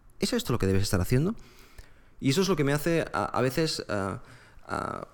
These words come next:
enganchar realmente a, a, a, a producir. Bueno, pues analizando esto, hay otra segunda parte del análisis, y es,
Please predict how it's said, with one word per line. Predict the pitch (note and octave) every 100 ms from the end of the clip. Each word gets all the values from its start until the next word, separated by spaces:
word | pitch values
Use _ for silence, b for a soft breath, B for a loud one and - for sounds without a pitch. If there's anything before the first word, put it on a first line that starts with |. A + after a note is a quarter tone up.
| -
enganchar | B2+ B2+ C3 D3 C#3 C3+ -
realmente | B2+ B2 A#2 B2 C3
a, | B2 E2+
a, | - G2+ E2+ C#2+ - - - -
a, | F#2+ E2+ -
a | -
producir. | - G#2 - A2 E2+ - - B B B B B B -
Bueno, | G#3
pues | F#3
analizando | D#3+ D3 C#3+ A#3+ G3+
esto, | A3 - B2 B2+ G#3 - - - _ - - - - -
hay | D#3+
otra | G#3
segunda | G#3 E3 F3+ D#3+
parte | C#3+ - A2
del | G2+
análisis, | F2 E2 - -
y | D3+
es, | G3+ -